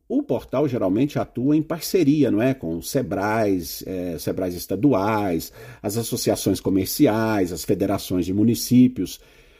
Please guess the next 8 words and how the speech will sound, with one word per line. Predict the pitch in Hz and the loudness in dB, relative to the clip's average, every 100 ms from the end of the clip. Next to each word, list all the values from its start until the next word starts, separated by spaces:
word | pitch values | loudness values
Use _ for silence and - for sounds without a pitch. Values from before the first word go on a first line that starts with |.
| - | -2
Você | 240 | 0
pode | 294 311 | 4 4
nos | 381 285 | 4 2
falar | - - 127 | 0 0 2
um | 131 | 2
pouco | - - 135 147 - 98 95 - | -2 0 2 2 -2 -6 -4 -4
a | 104 | -6
respeito, | 107 117 - 127 123 120 107 | -4 -6 -4 -4 -2 -2 -2